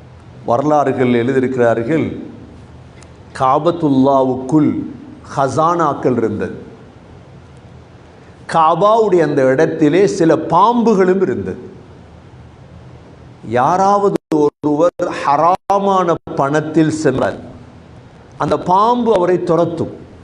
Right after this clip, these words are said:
உள்ளே வராது. இரண்டாவது, நீங்கள் கேள்விப்பட்டிருப்பீர்கள், ஜாஹிலியா காலத்திலே அவர்கள் நிர்வாணமாகத்தான் தவாஃப் செய்வார்கள். ஏன்?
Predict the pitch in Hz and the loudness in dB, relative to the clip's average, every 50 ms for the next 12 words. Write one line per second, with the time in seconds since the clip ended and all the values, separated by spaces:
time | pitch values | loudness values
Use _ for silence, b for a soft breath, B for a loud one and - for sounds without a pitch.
0 | - - - - - - - - - - - - - - - - - - - - | -20 -20 -20 -20 -20 -20 -20 -20 -20 -20 -20 -20 -20 -20 -20 -20 -20 -20 -6 -2
1 | 135 160 190 208 214 196 180 156 139 131 151 147 135 117 101 107 95 - - - | 0 2 2 4 4 4 4 2 2 0 0 0 0 -2 -2 -4 -4 -4 -6 -14
2 | - - - - - - - - - - - - - - - - - - - - | -16 -18 -20 -20 -20 -20 -20 -20 -20 -20 -20 -20 -20 -20 -20 -20 -20 -20 -20 -20
3 | - - - - - - - - - - - - - - - - - - - - | -20 -20 -20 -20 -20 -20 -20 -20 -20 -20 -20 -20 -20 -20 -20 -20 -20 -20 -16 -4
4 | - 147 175 214 233 240 262 262 254 247 226 226 220 214 190 170 - 202 220 226 | 0 0 0 0 2 2 2 2 2 2 0 0 0 0 0 2 0 0 2 2
5 | 220 208 165 202 196 - 190 190 175 - 185 180 175 160 180 214 202 147 107 - | 0 0 0 0 0 2 0 -2 0 2 2 2 2 2 0 0 0 -2 -4 -4
6 | - - - - - - - - - - - - - - - - - - 107 139 | -6 -10 -12 -14 -18 -18 -20 -20 -20 -20 -20 -20 -20 -20 -20 -20 -18 -10 -2 0
7 | 160 170 202 208 202 233 220 233 233 226 220 208 196 180 - - 156 165 180 190 | 2 2 2 2 0 0 -2 -2 0 0 2 2 2 0 0 0 0 2 2 2
8 | 185 151 - 170 165 165 196 214 175 131 113 - 127 127 156 165 180 170 160 165 | 0 0 0 0 2 2 2 0 0 -2 -2 -2 0 0 2 2 0 0 2 0
9 | 196 202 165 127 107 - 80 78 - - - - - - - - - - - - | 2 2 2 0 -2 -4 -8 -12 -14 -16 -20 -20 -20 -20 -20 -20 -20 -20 -20 -20
10 | - - - - - 127 151 170 180 214 214 208 196 190 190 185 175 175 170 165 | -20 -20 -20 -10 -4 -2 0 2 2 2 2 2 2 2 0 0 0 0 0 0
11 | 147 160 156 156 160 165 165 175 165 165 139 139 143 147 143 147 156 127 117 110 | 0 0 -2 0 -2 -2 -2 -2 -2 -2 0 2 2 0 0 0 0 0 0 0
12 | 101 92 92 95 - - - - - - - - - - - - - - 143 165 | 0 -2 -4 -8 -12 -14 -18 -20 -20 -20 -20 -20 -20 -20 -20 -14 -4 0 2 2
13 | 170 156 - - - - - - | 2 2 0 -4 -8 -10 -14 -16